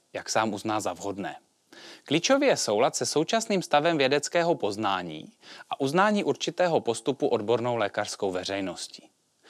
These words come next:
Lékař může volit mezi různými postupy, když však musí jít o postupy,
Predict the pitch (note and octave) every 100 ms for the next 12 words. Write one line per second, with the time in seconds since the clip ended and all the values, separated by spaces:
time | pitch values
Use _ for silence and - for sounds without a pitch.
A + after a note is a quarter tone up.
0 | - - - D3 - G#3 C#3+ F#3 C4+ G3+
1 | A#2+ A2+ A2 A2 A2+ G#2 G2 A2 G#2+ G2
2 | F#2+ - G#2+ - D#2+ _ _ _ - -
3 | C3 G3 G3 F#3 - F3 - - G2 -
4 | G#2 - B2